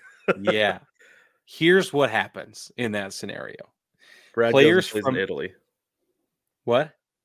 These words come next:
Speaker 2: Brad goes and plays in Italy.
Speaker 1: Right. Okay. No, see, that's exactly what happens. You take the amateur pool and you spread it out among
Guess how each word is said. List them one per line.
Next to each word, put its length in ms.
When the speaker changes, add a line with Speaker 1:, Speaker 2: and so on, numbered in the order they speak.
Speaker 2:
Brad 400
goes 240
and 80
plays 260
in 80
Italy. 420
Speaker 1:
Right. 480
Okay. 400
No, 200
see, 200
that's 240
exactly 420
what 220
happens. 400
You 160
take 320
the 220
amateur 500
pool 560
and 220
you 140
spread 680
it 100
out 360
among 460